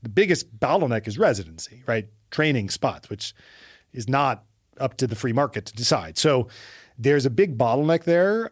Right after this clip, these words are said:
Um, um, so the demand definitely outstrips supply. Having said that, you know, and I have a sampling bias here because I have this unusual background relative to the average doctor. When I'm working, I mean, I'll very frequently, maybe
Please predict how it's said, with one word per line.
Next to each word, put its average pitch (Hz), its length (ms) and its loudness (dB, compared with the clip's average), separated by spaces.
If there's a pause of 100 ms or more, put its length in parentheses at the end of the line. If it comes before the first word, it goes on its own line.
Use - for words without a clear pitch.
Um, 127 360 2
um, 113 760 2
so 151 160 2
the 135 100 2
demand 139 580 0
definitely 143 340 0
outstrips 127 400 -2
supply. 113 680 -2 (460)
Having 120 160 -8
said 233 320 2
that, 127 560 -2 (180)
you 147 80 -4
know, 139 80 2
and 143 160 2
I 165 140 2
have 151 200 2
a 131 40 2
sampling 120 400 2
bias 90 320 -8
here 85 160 -10
because 156 400 2
I 147 100 4
have 139 220 2
this 131 260 2
unusual 123 840 2 (260)
background 117 640 0
relative 135 380 2
to 117 100 -6
the 117 140 2
average 107 260 0
doctor. 147 460 0 (360)
When 123 140 0
I'm 156 260 2
working, 147 360 2
I 135 120 2
mean, 147 160 2
I'll 143 180 2
very 135 280 2
frequently, 104 480 -4
maybe 110 500 -2